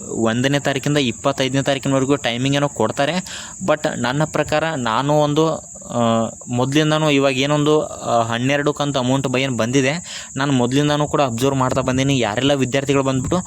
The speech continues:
ಒಂದನೇ ತಾರೀಕಿಂದ ಹದಿನೈದನೇ ತಾರೀಕಿನ ಒಳಗಾಗಿ ಸೆಲ್ಫ್ ಡಿಕ್ಲರೇಷನ್ ಮಾಡ್ತಾರೆ, ಅಂಥ ವಿದ್ಯಾರ್ಥಿಗಳಿಗೆ ಕರೆಕ್ಟಾಗಿ ಒಂದು ಪ್ರತಿ ತಿಂಗಳು ಇಪ್ಪತ್ತೆರಡು ಅಥವಾ ಇಪ್ಪತ್ತ್ಮೂರನೇ ತಾರೀಕು ಹಣ ಕೂಡ ಸ್ಯಾಂಕ್ಷನ್ ಆಗ್ತಾ ಬರ್ತಾಯಿದೆ ಸ್ನೇಹಿತರೆ.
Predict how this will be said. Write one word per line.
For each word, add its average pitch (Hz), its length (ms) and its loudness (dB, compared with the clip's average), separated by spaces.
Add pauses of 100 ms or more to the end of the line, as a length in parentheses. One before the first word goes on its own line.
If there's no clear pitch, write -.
(300)
ಒಂದನೇ 127 280 2
ತಾರೀಕಿಂದ 147 380 0
ಹದಿನೈದನೇ 135 520 0
ತಾರೀಕಿನ 139 320 -2
ಒಳಗಾಗಿ 131 500 2
ಸೆಲ್ಫ್ 131 280 -2
ಡಿಕ್ಲರೇಷನ್ 139 380 0
ಮಾಡ್ತಾರೆ, 123 440 0 (420)
ಅಂಥ 139 240 0
ವಿದ್ಯಾರ್ಥಿಗಳಿಗೆ 143 680 2
ಕರೆಕ್ಟಾಗಿ 151 640 -2
ಒಂದು 147 260 2
ಪ್ರತಿ 143 360 -2
ತಿಂಗಳು 151 220 2
ಇಪ್ಪತ್ತೆರಡು 143 600 0
ಅಥವಾ 143 180 0
ಇಪ್ಪತ್ತ್ಮೂರನೇ 135 580 -2
ತಾರೀಕು 135 260 -2 (320)
ಹಣ 123 220 -4
ಕೂಡ 139 160 0
ಸ್ಯಾಂಕ್ಷನ್ 131 400 -2 (160)
ಆಗ್ತಾ 135 260 0
ಬರ್ತಾಯಿದೆ 127 380 0
ಸ್ನೇಹಿತರೆ. 113 640 -4